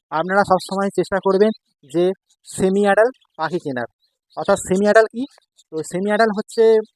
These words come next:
আহ, যে বাজরিগার পাখির বয়স হচ্ছে,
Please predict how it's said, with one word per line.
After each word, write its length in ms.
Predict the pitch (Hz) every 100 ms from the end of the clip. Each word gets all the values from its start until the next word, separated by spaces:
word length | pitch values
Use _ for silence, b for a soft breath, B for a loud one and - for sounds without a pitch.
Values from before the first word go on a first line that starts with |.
| _ 165
আহ, 220 | 165 165 160 160 _
যে 220 | 208 214 208 - _ _ 135
বাজরিগার 340 | 165 165 202
পাখির 240 | 202 190 208 175
বয়স 200 | 180 185
হচ্ছে, 280 | 208 -